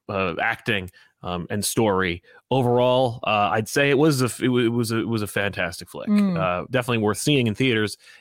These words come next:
Speaker 1: and absolutely a worthy, if not a superior, uh, no pun intended,
Speaker 2: <laughs>
Speaker 1: uh, uh, successor to its, uh, previous iteration. Um, I heard a little bit of controversy, not so much controversy, but I
Speaker 2: Mm-hmm.
Speaker 1: heard people talking about how, um,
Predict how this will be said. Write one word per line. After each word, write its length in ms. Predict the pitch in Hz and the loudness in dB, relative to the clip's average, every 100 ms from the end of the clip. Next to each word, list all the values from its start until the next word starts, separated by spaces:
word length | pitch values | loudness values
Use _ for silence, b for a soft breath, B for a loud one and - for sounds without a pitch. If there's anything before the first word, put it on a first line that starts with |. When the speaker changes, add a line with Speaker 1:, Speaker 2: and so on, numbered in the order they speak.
| - | -4
Speaker 1:
and 340 | 117 110 107 | -2 0 0
absolutely 560 | 101 107 113 104 104 95 | -2 0 0 0 0 0
a 40 | |
worthy, 500 | 92 117 127 110 104 | 0 2 2 0 -2
if 140 | 95 - | -2 -2
not 260 | 101 78 92 | -4 -4 -6
a 60 | |
superior, 840 | - 92 - 165 151 85 73 82 85 | -6 -6 0 2 2 0 -6 -10 -12
uh, 100 | 82 | -10
no 140 | 87 87 | -8 -6
pun 160 | 95 | -4
intended, 420 | 87 120 123 107 - 208 - | -4 -2 -2 -2 -4 -10 -8
Speaker 2:
<laughs> 140 | 196 | -4
Speaker 1:
uh, 40 | |
uh, 640 | 95 95 95 90 87 87 80 67 69 58 | -2 0 0 -2 -8 -10 -12 -18 -14 -6
successor 640 | - - 143 - 82 - - | -4 -2 -2 -2 -4 -6 -4
to 200 | 104 92 | -2 -2
its, 200 | - - | -4 -4
uh, 160 | 87 85 | -6 -4
previous 320 | 101 90 85 | -4 -4 -4
iteration. 440 | 87 90 90 92 B B B - | -2 -2 -2 -6 B B B -6
Um, 260 | 95 92 107 | -2 -2 0
I 80 | 135 | 2
heard 200 | 202 196 | 4 6
a 60 | |
little 160 | 196 185 | 6 4
bit 100 | 160 | 2
of 60 | |
controversy, 460 | - 147 139 151 - | 2 0 2 0 0
not 100 | 226 | 0
so 80 | 110 | -2
much 140 | - | -6
controversy, 460 | - 95 - 95 95 | -4 -6 -4 -6 -2
but 80 | 98 | 0
I 40 | |
Speaker 2:
Mm-hmm. 60 | 180 | 0
Speaker 1:
heard 80 | 104 | 0
people 180 | 101 95 | -4 -4
talking 340 | 98 92 98 | -4 -4 -6
about 260 | 90 92 85 | -4 -4 -4
how, 220 | 95 92 | -6 -4
um, 300 | 87 87 82 | -4 -4 -8